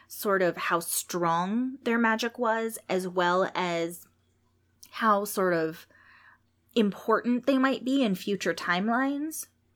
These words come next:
it's not phrased quite that way, but that's basically the gist of it. Their ordeal is going to vary in terms of how difficult and severe it is.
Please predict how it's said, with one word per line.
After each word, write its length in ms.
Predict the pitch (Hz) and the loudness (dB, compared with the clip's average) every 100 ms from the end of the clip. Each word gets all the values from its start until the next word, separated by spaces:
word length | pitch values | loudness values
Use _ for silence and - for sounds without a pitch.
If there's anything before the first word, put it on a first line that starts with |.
| _ _ _ | _ _ _
it's 220 | 196 185 | -4 2
not 180 | 226 214 | 2 2
phrased 340 | - 190 185 | 2 0 0
quite 200 | - 175 | -2 -2
that 160 | 170 160 | 0 0
way, 140 | 165 | 0
but 100 | 160 | -2
that's 280 | 165 160 - _ | -4 -4 -6 _
basically 460 | 180 175 - 160 160 | 0 0 0 -4 -4
the 80 | 156 | -2
gist 320 | 160 156 - | -2 -2 -2
of 100 | 147 | -4
it. 300 | 139 139 - _ - - - - - - | -2 -4 -6 _ -20 -20 -20 -20 -16 -10
Their 800 | 185 190 202 196 202 208 214 - | -10 -2 2 2 2 2 2 2
ordeal 580 | 202 196 175 214 220 202 | 0 0 -2 0 4 4
is 160 | - 180 | 2 -2
going 280 | 175 165 170 | -2 -2 -4
to 220 | - 180 | -4 -2
vary 840 | 160 170 180 185 180 165 160 180 - - | 0 0 2 2 0 -2 -4 -8 -10 -8
in 140 | 180 | -6
terms 260 | 185 170 170 | -6 -6 -4
of 100 | 165 | -4
how 340 | - 160 156 | 0 2 2
difficult 520 | 160 165 160 147 151 | 0 -6 -4 -4 -4
and 140 | 151 151 | -6 -8
severe 400 | 160 175 170 156 | -6 -4 -4 -4
it 100 | 147 | -4
is. 360 | - - - | -6 -6 -10